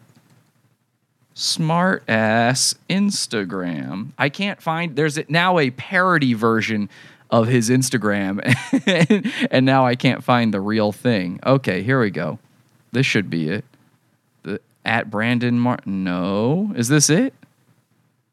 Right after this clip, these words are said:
Oh my God! I, why can't I find this idiot's? Can somebody link me to his Instagram? Can somebody give me the link to his Instagram, please? I, I need to see it because it's got something. I forgot to bring it up before the show.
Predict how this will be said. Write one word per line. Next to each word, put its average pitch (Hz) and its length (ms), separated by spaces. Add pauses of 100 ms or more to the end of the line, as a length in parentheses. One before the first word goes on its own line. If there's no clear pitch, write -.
(640)
Oh 104 140
my - 200
God! 92 520
I, 120 140
why 151 260
can't 269 280
I 170 100
find 151 400
this 120 180 (100)
idiot's? 135 600 (640)
Can 170 140
somebody 254 420
link 139 480
me 143 360 (320)
to 131 220
his 120 320
Instagram? 120 800 (480)
Can 127 120
somebody 156 300
give 139 180
me 123 160
the 104 140
link 127 480
to 120 160
his 110 160
Instagram, 92 640
please? 92 300
I, 98 100 (100)
I 110 120
need 151 320
to 131 100
see 117 300
it - 80
because 107 240
it's 95 140
got 135 260
something. 123 280
I 104 60
forgot 143 320
to 160 60
bring 135 180
it 123 60
up 113 100
before 107 220
the 101 100
show. 101 240